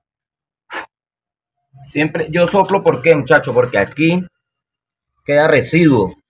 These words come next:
Entonces, al quedar residuo y usted ponerla encima, hace que la llave suba. Así sea medio milímetro que la llave suba,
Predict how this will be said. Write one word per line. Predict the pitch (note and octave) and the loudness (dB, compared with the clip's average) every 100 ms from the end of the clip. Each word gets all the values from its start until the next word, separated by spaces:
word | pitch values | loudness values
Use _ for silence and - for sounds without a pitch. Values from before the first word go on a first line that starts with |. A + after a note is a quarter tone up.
| _ | _
Entonces, | - B2 C#3 D3 | -14 -4 0 2
al | D#3+ | 2
quedar | C#3+ C3 | 2 2
residuo | C#3+ C#3+ E3 E3 | 2 0 -2 0
y | |
usted | D#3 D3+ | 0 -2
ponerla | D3+ D3+ D3+ | -2 -2 0
encima, | D#3 D3+ D#3+ D#3 | -2 -2 -2 -2
hace | - C3+ D3+ - | 2 0 0 -2
que | |
la | D3+ A#2+ | 0 2
llave | B2 C3 | 2 0
suba. | B2+ E3+ D#3 A2+ - | -2 0 0 0 0
Así | B2 B2+ | -4 -4
sea | D3 E3+ E3+ | -2 0 2
medio | F#3+ G3 G#3 | 0 0 -2
milímetro | G3 D#3 D#3+ E3+ B3+ | 0 0 0 0 -4
que | - | -2
la | C3+ A#2+ | -2 0
llave | B2 C#3 | 0 -2
suba, | C3 F3 F3+ F#3+ | -2 0 0 0